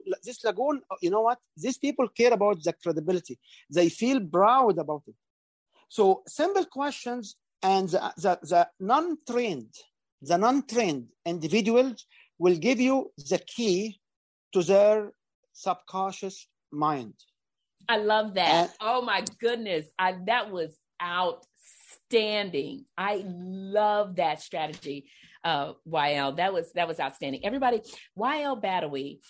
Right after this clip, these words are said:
Speaker 2: is a business leader of tomorrow. He's a top forty under forty in business. He is an, uh, an international award-winning speaker, author, educator, innovator, and trainer. Internationally, he successfully built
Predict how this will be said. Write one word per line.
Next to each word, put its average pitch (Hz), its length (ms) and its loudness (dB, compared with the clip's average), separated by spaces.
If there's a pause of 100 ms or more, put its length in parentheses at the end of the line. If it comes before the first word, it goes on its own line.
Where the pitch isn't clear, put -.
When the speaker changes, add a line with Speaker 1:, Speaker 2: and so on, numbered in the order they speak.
(180)
Speaker 2:
is 175 460 -6
a 160 200 -4
business 202 580 -4
leader 190 240 -4
of 160 200 -6
tomorrow. 170 680 -4 (240)
He's 143 120 -14
a 151 40 -8
top 180 400 -4
forty 180 380 -6
under 170 220 -8
forty 165 420 -8
in 147 80 -8
business. 156 640 -8
He 165 140 -10
is 151 100 -10
an, 151 100 -8
uh, 139 160 -12 (280)
an 151 180 -10
international 170 800 -6
award-winning 156 640 -4
speaker, - 600 -12 (260)
author, 170 580 -4 (100)
educator, 165 600 -6
innovator, 156 640 -6 (280)
and 147 220 -4
trainer. 208 640 -6 (800)
Internationally, 220 800 -4
he 233 160 -8
successfully 190 640 -8
built 160 320 -4